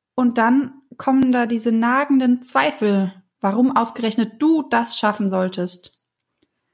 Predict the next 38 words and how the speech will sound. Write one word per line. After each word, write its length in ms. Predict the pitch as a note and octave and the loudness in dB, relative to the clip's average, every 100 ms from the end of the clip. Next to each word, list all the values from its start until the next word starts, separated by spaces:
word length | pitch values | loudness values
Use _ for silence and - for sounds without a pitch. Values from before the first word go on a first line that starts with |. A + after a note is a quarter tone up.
| _ _ - | _ _ 0
An 140 | A#3 | 2
jeder 240 | C#4 E4 | 4 2
von 180 | B3+ A#3+ | 2 2
uns 180 | A#3 A#3 | 2 0
hat 120 | A#3+ | -2
Probleme 480 | A#3+ A3+ A#3+ B3+ B3 | -2 0 2 4 4
und 180 | G#3 - | 2 0
Hürden 200 | B3 A#3+ | 2 2
zu 120 | A3 | 0
meistern, 680 | G3+ F#3+ - - F#3 F#3+ - | 0 0 -2 -2 -2 -2 -4
doch 200 | G3 - | -8 0
komischerweise 800 | A#3+ B3 A#3+ G#3 G3+ G#3+ B3 - | 2 2 0 2 2 2 2 0
sind 220 | - A#3 | -2 -4
es 120 | A3 - | -2 -4
doch 100 | G#3 | 0
meistens 540 | G#3 A#3 - B3 - | 2 0 -2 -6 -4
die 80 | A#3 | -4
Kritik 480 | - A3 - E4 A#3+ | -2 -2 -2 0 2
und 80 | |
die 100 | A3 | 2
Bewertung 540 | G#3+ G3+ G#3+ B3 - G#3+ | 2 0 2 0 0 -2
durch 180 | G3+ A3 | -2 0
andere, 480 | A#3 A3 G3 G3 G3 - - | 0 2 0 -2 -6 -20 -10
die 100 | - | -2
uns 180 | G#3 G3+ | -2 0
wirklich 360 | G3+ G3+ G#3+ - | 0 0 -2 -4
treffen. 560 | F#3+ F#3 F3+ F3+ F#3+ - _ _ _ _ - | -4 -2 -2 -2 -4 -12 _ _ _ _ -16
Mit 120 | B3+ | -4
etwas 340 | D#4 - C#4 C4 | -2 -2 0 0
mehr 120 | B3 | 2
Selbstbewusstsein 800 | C4+ C#4 A3 G#3 - G#3 A3 A3+ | 2 0 -2 -4 0 0 0 -2
prallen 260 | G#3+ A3 | 0 0
solche 300 | G#3+ G3+ G#3+ | 0 0 0
Bemerkungen 480 | G#3+ G#3 G3+ G#3 G3+ | 0 0 0 -2 -2
einfach 420 | - G3+ G#3 A#3 | -2 -2 -2 -4
an 160 | - G3 | 0 0
uns 120 | A3 | 0
ab. 340 | - - - | -2 -4 -8